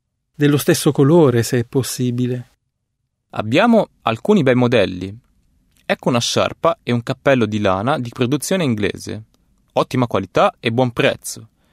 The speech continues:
Speaker 2: Lei può scegliere il colore. Ci sono tre possibilità: il nero a quadretti, il verde a righe e il blu a pois.
Speaker 1: A dire il vero, preferisco il nero senza alcun disegno.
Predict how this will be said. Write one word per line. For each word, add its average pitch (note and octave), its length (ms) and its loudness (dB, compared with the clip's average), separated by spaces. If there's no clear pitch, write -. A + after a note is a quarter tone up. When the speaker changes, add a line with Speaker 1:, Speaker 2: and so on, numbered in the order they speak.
Speaker 2:
Lei D3+ 200 0
può C#3 100 -2
scegliere C#3 380 2
il B2+ 80 0
colore. A2+ 520 0
Ci - 80 -10
sono A2 240 0
tre F3 160 -4
possibilità: C3 720 -4
il G2+ 140 -10
nero C3+ 280 2
a A#2 100 -4
quadretti, G#2 680 -4
il G#2 180 -8
verde A2 300 0
a G2+ 40 2
righe C3 500 -4
e F#3 100 -2
il F#3+ 80 -2
blu A2+ 240 -4
a - 120 -8
pois. F#2+ 300 -2
Speaker 1:
A D3 80 -4
dire C#3 180 4
il C#3 120 4
vero, G3+ 280 4
preferisco E3+ 680 2
il D#3+ 160 6
nero F#3 460 4
senza F3+ 420 2
alcun C#3+ 400 0
disegno. G#2+ 720 0